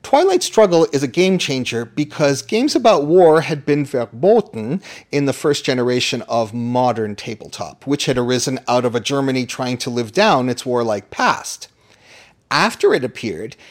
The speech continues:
it became acceptable and more common for Euros to have war and conflict themes.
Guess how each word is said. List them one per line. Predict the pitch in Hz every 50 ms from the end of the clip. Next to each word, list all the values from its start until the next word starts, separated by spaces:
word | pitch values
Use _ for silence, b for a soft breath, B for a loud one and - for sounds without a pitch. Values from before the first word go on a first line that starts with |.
| B B B
it | 160 156
became | - 165 160 - 170 147 147
acceptable | 143 - - - - 277 285 - - 180 120 127 120 127 -
and | - 127 139 139
more | 131 120 127
common | - - - 285 330 320 233 147 127 120 123
for | - - 139 131
Euros | 127 127 151 175 175 147 127 120 123 - -
to | -
have | - 113 143 135 123 117
war | 113 120 139 147 139 131 120
and | 120 120 117
conflict | - - 120 113 104 - - 117 101 - _
themes. | _ - - 254 269 175 110 71 - - - - - -